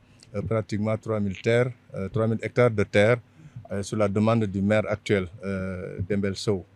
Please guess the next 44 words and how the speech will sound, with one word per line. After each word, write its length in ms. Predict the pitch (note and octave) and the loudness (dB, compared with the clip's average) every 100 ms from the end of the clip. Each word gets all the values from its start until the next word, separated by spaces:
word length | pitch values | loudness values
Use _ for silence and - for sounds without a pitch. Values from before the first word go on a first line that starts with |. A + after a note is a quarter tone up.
| - - - - - | -20 -20 -20 -14 -2
Nous 100 | G2 | 2
avons 160 | G#2 | 2
pu 260 | G#2 A#2 G#2+ | 2 0 0
maintenant, 460 | G#2+ G2+ A2 G#2+ G2+ | 2 2 2 0 -4
euh, 220 | F#2+ F#2+ F#2+ F#2 | -6 -10 -10 -4
mettre 260 | G#2 G#2 G2 | -2 -2 -2
à 120 | G2+ | -4
jour, 300 | F2 A2 G2+ | -2 -2 -2
euh, 200 | G2 F#2 F#2+ - | -2 -6 -10 -10
euh, 180 | F#2 F2+ - - - | -12 -12 -16 -20 -4
tout 120 | B2 | 0
ce 100 | C3 | 2
qui 140 | A#2 | 2
nous 140 | G#2+ G#2 | 2 2
restait 440 | G#2 - A2 C3 | 0 0 -2 -2
et 40 | - | -4
puis 180 | B2 - | -4 2
acquérir 480 | C3 C#3+ B2 D3 A2 | 4 8 10 10 6
des 120 | A2 | 4
peines 220 | B2 B2 | 4 4
et 100 | G#2+ | 2
soins 300 | - A2+ B2 - - - - | 2 4 4 2 -8 -16 -4
des 320 | - G2 G2 | -2 0 4
ayants 220 | G#2+ G#2+ G2+ | 6 6 4
droit 300 | G2 G#2+ A#2 | 4 2 2
qui 120 | G#2+ | 0
ont 120 | F#2+ | -2
pu 180 | F#2+ G#2+ | -2 -2
quand 140 | G2+ | -2
même 200 | G2+ G#2 | -2 -2
nous 80 | F#2+ | -4
fournir 460 | - A2 G2 G#2 G#2+ | -8 -8 -4 -4 -4
assez 180 | G2+ A#2 | -6 -6
de 80 | G#2 | -6
terres 240 | - G2+ | -6 -8
qui 80 | G#2 | -8
permettent 300 | - G#2 G2+ | -6 -6 -6
aujourd'hui 540 | A2 G#2+ G2 E2+ G#2 G#2 | -6 -2 -2 -4 -6 -6
à 120 | F#2+ | -6
Sénéc 280 | G#2 G#2 G2 | -4 -4 -4
India 280 | F#2+ G#2 G#2+ | -4 -4 -4
de 80 | F#2+ | -6
disposer 560 | G#2 - G#2+ G2 A2 | -8 -4 -4 -2 -4
globalement 680 | G2 A#2+ A2 G2+ G2+ A2+ | 0 0 0 0 0 -2